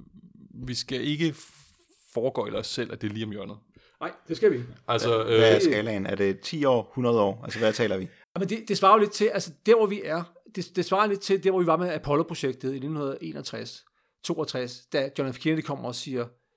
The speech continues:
Speaker 2: "Det her skal ske, inden årtiet er omme", ikke? Fordi, øh, det, man vidste der, og det, som, som, øh, det var, at vi kan bygge en raket, der kan flyve til månen. Det, der er spørgsmålet, det er, hvor sikkert er det?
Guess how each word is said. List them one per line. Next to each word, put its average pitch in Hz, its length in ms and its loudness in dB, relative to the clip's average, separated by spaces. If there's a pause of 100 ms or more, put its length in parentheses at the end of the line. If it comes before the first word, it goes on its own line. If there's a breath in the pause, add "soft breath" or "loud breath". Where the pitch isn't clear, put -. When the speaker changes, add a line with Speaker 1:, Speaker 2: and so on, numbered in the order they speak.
(380)
Speaker 2:
"Det 180 100 6
her 156 140 4
skal 143 160 -4
ske, 156 220 -2
inden 147 240 -8
årtiet 123 380 -10
er 113 40 -10
omme", 123 280 -14
ikke? 139 120 -18 (760 soft breath)
Fordi, 175 360 -4 (420)
øh, - 160 -2 (500)
det, 202 220 2 (180)
man 165 380 -2
vidste 208 280 4
der, 123 400 -6 (160)
og - 140 -10
det, 170 120 0
som, 156 200 -4
som, 135 320 -6
øh, 127 400 -4
det 165 80 -2
var, 143 160 4
at 143 200 -10
vi 147 200 -6
kan 180 320 -2
bygge 151 260 -4
en 139 100 -6
raket, 120 420 -10
der 139 60 -8
kan 120 100 -12
flyve 120 160 -8
til 117 100 -8
månen. 104 360 -12 (680)
Det, 180 100 6
der 190 60 6
er 160 40 6
spørgsmålet, 139 400 -2
det 127 80 0
er, 120 40 0
hvor 113 100 -6
sikkert 170 400 -2
er 143 120 -2
det? 151 120 -6